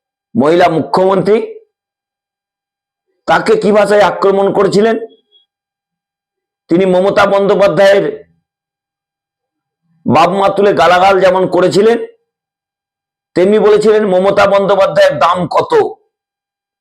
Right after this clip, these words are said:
একজন মহিলাকে তার দাম জিজ্ঞেস করছেন, কারণ তিনি সাংসারিকভাবে অত্যন্ত একা।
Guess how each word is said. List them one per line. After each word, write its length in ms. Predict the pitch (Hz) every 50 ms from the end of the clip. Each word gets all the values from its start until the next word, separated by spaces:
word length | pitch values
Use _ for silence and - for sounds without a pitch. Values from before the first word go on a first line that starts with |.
| _ _ _ _ _ _ _ _ _ -
একজন 300 | - 156 156 151 196 190
মহিলাকে 540 | 185 175 175 185 196 196 196 180 196 208 427 453 - - - - - _ _ _ _ _ _ _ _ _ _ _ -
তার 140 | 147 165 160 143 120
দাম 160 | 175 180 190 180 151
জিজ্ঞেস 260 | 160 156 170 170 170
করছেন, 400 | - - 170 - - - 131 98 85 - - - _ _ _ _ _ _ _ _ _ _ _ _ _ _ _ _ _ _ _ _ _ _ _ -
কারণ 300 | 151 160 180 180 175 170
তিনি 220 | 180 185 190 196 190 185 185 - - - _ _ _ _ _ _ _ _ _ _ _ _ _ _ _ _ _ _ _ _ _ _ _ _ _ _ _ _ -
সাংসারিকভাবে 720 | - 170 165 180 185 - 202 196 202 185 170 196 185 196 202
অত্যন্ত 400 | - - - - 202 196 170 185
একা। 360 | 180 160 156 - - 185 190